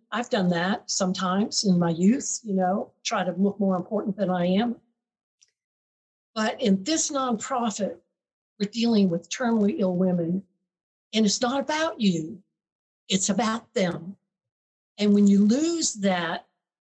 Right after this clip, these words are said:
motto, "It's not about us, it's about them,"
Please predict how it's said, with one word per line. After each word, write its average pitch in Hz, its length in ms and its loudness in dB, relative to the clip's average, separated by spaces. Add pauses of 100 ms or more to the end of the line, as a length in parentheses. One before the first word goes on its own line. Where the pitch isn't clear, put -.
(420)
motto, 202 560 -2 (380)
"It's - 240 -6
not 180 200 -2
about 170 320 -2
us, - 380 -4
it's - 180 -4
about 160 320 -6
them," 175 380 -2